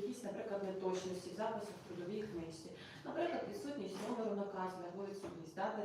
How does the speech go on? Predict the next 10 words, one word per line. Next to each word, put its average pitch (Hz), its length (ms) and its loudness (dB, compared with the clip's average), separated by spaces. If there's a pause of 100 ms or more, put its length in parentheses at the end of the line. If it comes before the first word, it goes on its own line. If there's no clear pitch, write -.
наказу 190 380 2
про 160 140 -4
прийняття 175 500 4
на 202 120 4
роботу 175 280 -4 (100)
чи 214 120 -4
про 196 140 0
звільнення 175 460 2
з - 60 2
роботи, - 400 4